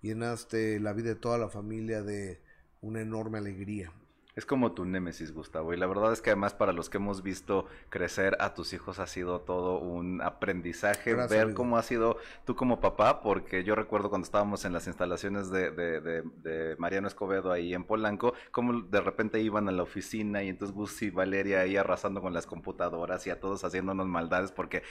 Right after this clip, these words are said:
Speaker 2: eso sí, la energía que tienen esos chavos está impresionante.
Speaker 1: Muchas gracias,
Speaker 2: Pero
Speaker 1: amigo.
Speaker 2: qué gusto, este,
Speaker 1: Mucha-, muchas gracias,
Speaker 2: verlos
Speaker 1: querido Ro-,
Speaker 2: crecer.
Speaker 1: Roy Ramírez, eh, sabes que eres parte de la familia, pero bueno,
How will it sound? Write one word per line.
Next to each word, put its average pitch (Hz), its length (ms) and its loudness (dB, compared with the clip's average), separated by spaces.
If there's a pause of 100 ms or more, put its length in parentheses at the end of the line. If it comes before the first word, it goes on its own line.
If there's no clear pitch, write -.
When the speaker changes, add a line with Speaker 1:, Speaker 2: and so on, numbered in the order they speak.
Speaker 2:
eso 110 240 2
sí, 107 200 0
la 98 120 4
energía 95 400 0
que 101 80 -2
tienen 98 360 0
esos 90 300 -4
chavos 92 380 0
está 90 260 -2
impresionante. 90 680 -2
Speaker 1:
Muchas 139 280 0
gracias, 117 180 2
Speaker 2:
Pero 120 140 6
Speaker 1:
amigo. 101 80 0
Speaker 2:
qué 131 80 4
gusto, 90 480 0
este, 73 100 -2
Speaker 1:
Mucha-, 135 340 2
muchas 147 280 2
gracias, 123 180 6
Speaker 2:
verlos 117 300 6
Speaker 1:
querido 110 40 2
Ro-, 117 100 0
Speaker 2:
crecer. 113 180 0
Speaker 1:
Roy 117 120 8
Ramírez, 107 440 0
eh, 98 340 -2
sabes 107 260 -4
que 110 120 -2
eres 104 200 -2
parte 98 440 -4
de 92 180 -10
la 101 80 -8
familia, 120 340 -4
pero 175 140 2
bueno, 180 180 8